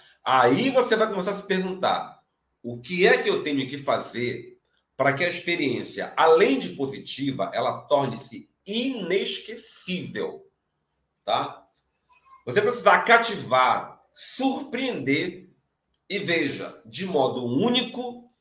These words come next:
e inesperado. De modo único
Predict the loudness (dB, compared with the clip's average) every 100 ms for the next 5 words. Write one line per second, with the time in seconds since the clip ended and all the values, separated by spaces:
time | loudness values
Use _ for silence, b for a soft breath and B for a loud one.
0 | -8 -4 -2 -2 -4 -6 -6 -6 -8 -12
1 | _ _ _ _ _ _ _ _ _ -10
2 | -2 -2 -2 -6 -8 -4 -4 -4 -10 -14